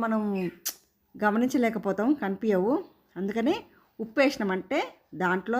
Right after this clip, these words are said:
రాలిపోతాయండి, చనిపోతాయి కూడా అవి. మనం అట్లా మంచిగా ఉప్పు వేసుకొని శుభ్రంగా కడుక్కొని అయితే పెట్టుకొని, అదిగోండి, అలాగా కోసుకుందాము. టమాటాలన్నీ ఘాట్లు పెట్టాలండి. ఆ తొడిమలు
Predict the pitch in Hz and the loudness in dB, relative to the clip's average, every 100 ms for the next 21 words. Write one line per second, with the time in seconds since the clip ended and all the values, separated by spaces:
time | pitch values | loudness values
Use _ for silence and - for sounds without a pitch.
0 | 220 175 196 202 208 - 165 156 190 262 | 4 4 4 2 -4 -2 0 0 0 -2
1 | 190 180 196 190 185 165 156 143 294 508 | -2 -2 -2 -2 -2 0 0 2 0 0
2 | - _ _ _ _ _ - 120 175 165 | -10 _ _ _ _ _ -8 -2 0 0
3 | 208 302 427 170 165 180 180 185 180 - | -2 -4 -4 -8 -4 -4 -2 -2 -4 -4
4 | 190 233 151 160 156 208 415 - _ _ | -6 -6 -4 -2 0 0 -4 -10 _ _
5 | _ _ _ _ 180 170 - 175 156 - | _ _ _ _ -4 -4 -2 0 0 -2
6 | 427 - _ _ _ _ _ - 165 - | -6 -6 _ _ _ _ _ -12 -10 -4
7 | 190 175 151 160 240 349 - _ _ _ | 0 2 2 2 0 -2 -8 _ _ _
8 | _ _ 143 143 165 494 - _ _ _ | _ _ -6 -4 -2 -4 -6 _ _ _
9 | _ _ - 143 - 139 143 151 277 494 | _ _ -8 -8 -8 -4 -2 0 0 0
10 | - _ _ _ - 185 202 226 220 196 | -8 _ _ _ -4 0 2 2 2 2
11 | 240 196 180 220 320 247 226 170 165 160 | 0 4 4 4 4 2 0 0 0 2
12 | 170 285 494 - _ _ _ _ 196 - | 2 0 -2 -10 _ _ _ _ -10 0
13 | 226 226 285 294 | 2 4 6 4